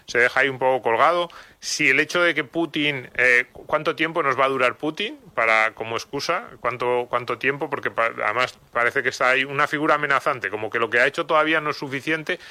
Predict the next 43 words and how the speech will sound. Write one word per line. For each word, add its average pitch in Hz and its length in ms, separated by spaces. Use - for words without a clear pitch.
podría 143 380
hacer 160 180
algo 147 240
más, 165 320
y - 20
entonces 131 240
si 131 120
hiciera 147 340
algo 147 180
más, 160 300
eh, 117 500
ya 127 220
él, 113 500
eh, 107 720
justificaría 123 840
cualquier 113 340
tipo 120 300
de 117 60
resultado 117 420
que 123 80
tuviera. 147 400
Y - 80
luego 151 260
ya 156 160
la 151 140
sequía, 104 460
que 104 120
es - 140
el, 107 180
el 107 180
nuevo 127 260
que 131 100
nos 131 180
entra 135 240
ahora 165 260
y 131 100
que, 110 160
y 117 120
que 113 140
va 113 80
a 120 60
durar, 104 280
porque 95 400